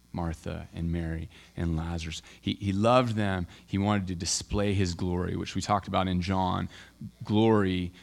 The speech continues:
me-, means that, that Jesus is, is showing who he is. He's revealing himself. He's the very self-disclosure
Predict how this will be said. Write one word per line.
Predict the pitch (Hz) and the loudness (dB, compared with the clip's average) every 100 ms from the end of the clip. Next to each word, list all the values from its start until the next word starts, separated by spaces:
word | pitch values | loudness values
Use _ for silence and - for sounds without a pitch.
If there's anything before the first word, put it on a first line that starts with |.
| - | -2
me-, | 98 95 | 0 2
means | 107 98 90 | 2 2 2
that, | 95 90 98 | 0 0 0
that | 92 | -4
Jesus | 101 98 - 110 110 104 87 | -4 -8 0 4 4 4 0
is, | 90 80 - | -2 -4 -6
is | 90 82 | -4 -4
showing | - - 110 110 110 104 | -4 0 2 4 4 4
who | - 101 | 2 -2
he | 87 92 85 | 0 -2 -2
is. | 80 73 | -4 -4
He's | 95 80 | -4 -2
revealing | 87 85 90 104 104 104 98 95 87 | -4 -4 -2 2 6 6 4 0 -2
himself. | 90 87 - 85 | -4 -6 -8 -6
He's | 87 | -6
the | 92 | -4
very | 92 90 | -4 -2
self-disclosure | - 98 101 - - 87 - 95 92 87 | -2 -2 -2 -4 -10 -10 -8 -6 -6 -6